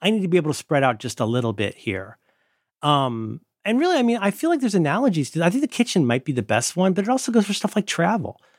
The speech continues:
Like, think about when you're traveling, what goes in a bag, what doesn't go in a bag, what, think about bag in a bag. Think about what goes with you on board versus what goes, uh, down,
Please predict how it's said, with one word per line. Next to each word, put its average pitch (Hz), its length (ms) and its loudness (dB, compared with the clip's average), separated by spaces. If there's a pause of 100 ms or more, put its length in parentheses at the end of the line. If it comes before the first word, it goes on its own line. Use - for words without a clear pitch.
(200)
Like, 156 120 0
think 196 220 2
about 165 340 0
when 139 160 0
you're 143 100 0
traveling, 147 560 0
what 131 160 2
goes 160 180 0
in 156 100 0
a 147 40 0
bag, 156 300 2
what 123 140 -4
doesn't 139 260 2
go 110 180 0
in 110 60 -2
a 107 40 -4
bag, 107 280 0
what, 135 240 4 (360)
think 175 180 0
about 190 280 0
bag 143 220 0
in 139 80 -2
a 120 40 -6
bag. 151 440 0
Think 190 240 0
about 160 260 2
what 143 380 0
goes 147 420 2
with 165 420 2
you 120 380 2 (360)
on 127 180 4
board 117 640 0 (300)
versus 117 960 0
what 127 320 0
goes, 123 580 -2 (480)
uh, 110 360 2
down, 117 580 0